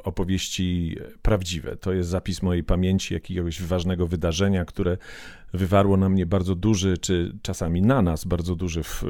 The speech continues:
wpływ, bo wspomniałaś, e, o mojej żonie. Owszem, ona się pojawia,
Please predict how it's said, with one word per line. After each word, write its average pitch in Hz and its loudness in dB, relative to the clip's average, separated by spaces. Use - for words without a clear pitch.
wpływ, - -8
bo - -6
wspomniałaś, 82 -4
e, 82 -6
o 85 -2
mojej 90 0
żonie. 85 0
Owszem, 139 2
ona 135 6
się 123 4
pojawia, 127 4